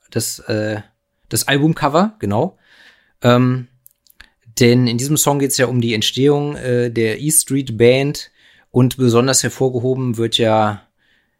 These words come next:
der Big Man. Äh, das ist in dem Fall Clarence Clemens, der Saxophonist der E Street Band, der auch vor, lass mich nicht lügen, fünf Jahren, sechs Jahren gestorben ist. Ähm,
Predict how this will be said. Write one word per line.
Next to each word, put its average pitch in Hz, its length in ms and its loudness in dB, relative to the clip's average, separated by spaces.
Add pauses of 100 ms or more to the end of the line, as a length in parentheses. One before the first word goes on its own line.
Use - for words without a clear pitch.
(260)
der 113 100 4
Big 143 320 0
Man. 139 580 0 (1000)
Äh, 113 380 0
das 107 220 -8
ist - 180 -10
in 110 80 -6
dem 110 160 -4
Fall 107 220 -2
Clarence 139 480 -4
Clemens, 127 420 -2
der 110 480 -4 (800)
Saxophonist 151 1000 2
der 117 100 2
E 120 120 -2
Street 117 320 -2
Band, 127 340 4
der 117 180 4
auch 135 140 -2
vor, 135 420 0
lass 120 220 -2
mich 131 100 -6
nicht 123 160 -6
lügen, 139 240 -6
fünf 135 240 -6
Jahren, 127 360 0
sechs 123 220 -6
Jahren 127 200 -2
gestorben 123 400 -4
ist. 139 300 -6 (600)
Ähm, 120 500 4